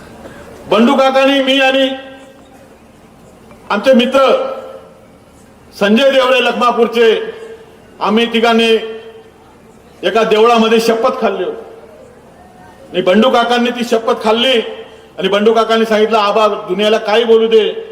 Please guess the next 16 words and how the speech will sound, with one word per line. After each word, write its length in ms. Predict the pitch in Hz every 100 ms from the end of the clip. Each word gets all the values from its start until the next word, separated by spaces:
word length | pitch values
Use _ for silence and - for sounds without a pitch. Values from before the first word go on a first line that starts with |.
| -
पण 100 | 175
मला 200 | 185 208
उभं 260 | 196 208 233
राहायचं, 360 | 208 196 202
पण 200 | 214 220
मी 160 | 208 214
तेव्हाच 340 | 214 226 240
उभा 200 | 220 214
राहील 160 | 214 202
ज्यावेळेस 280 | 202 202 202
तू 60 |
माझ्या 240 | 196 185 190
सोबत 340 | 175 170 170
असतो." 260 | 151 - 107 - - - _ - - - - - - - - - - - - - - - - - - - - - - - - - - - - - 147 - - - - - - -
आणि 80 | 170 175
बंधूंनो, 520 | 185 214 226 220